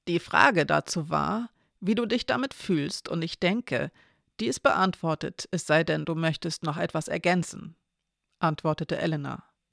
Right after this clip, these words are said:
„Wenn ich nicht nie wieder etwas dazu sagen darf, dann gerade nicht. Ich bin neugierig. War das eine Antwort, die die zweite Sache schon obsolet macht?“ „Nein“,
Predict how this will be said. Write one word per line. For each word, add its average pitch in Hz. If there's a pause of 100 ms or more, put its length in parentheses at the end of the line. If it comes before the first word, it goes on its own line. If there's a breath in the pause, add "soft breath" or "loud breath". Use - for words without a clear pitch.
(1500)
„Wenn 190
ich 190
nicht 185
nie 233
wieder 175
etwas 156
dazu 165
sagen 180
darf, 156 (160)
dann 185
gerade 208
nicht. 156 (380)
Ich 190
bin 233
neugierig. 156 (580)
War 190
das 170
eine 160
Antwort, 196
die 185
die 160
zweite 196
Sache 156
schon 156
obsolet 151
macht?“ 226 (1200)
„Nein“, 156